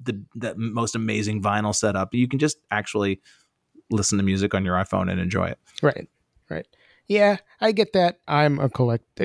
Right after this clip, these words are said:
Speaker 2: I don't give a shit about sound quality. I don't care about equipment, but I like records. I've been collecting records since I was a kid.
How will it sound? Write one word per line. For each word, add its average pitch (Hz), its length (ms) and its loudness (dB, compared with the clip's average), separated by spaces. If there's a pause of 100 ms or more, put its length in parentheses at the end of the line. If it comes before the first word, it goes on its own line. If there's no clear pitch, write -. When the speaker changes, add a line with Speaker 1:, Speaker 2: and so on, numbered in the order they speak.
Speaker 2:
I 175 140 6
don't 180 160 6
give 151 140 6
a 151 40 4
shit 147 160 4
about 123 320 2
sound 143 360 4
quality. 131 420 4
I 143 120 6
don't 143 240 4 (420)
care 151 160 6
about 127 200 4
equipment, 135 600 2
but 135 120 6
I 143 80 6
like 147 240 6 (100)
records. 139 380 4
I've 123 140 4
been 127 120 4
collecting 135 360 4
records 127 260 2
since 139 160 2
I 131 60 6
was 117 100 2
a 113 60 -2
kid. 143 320 2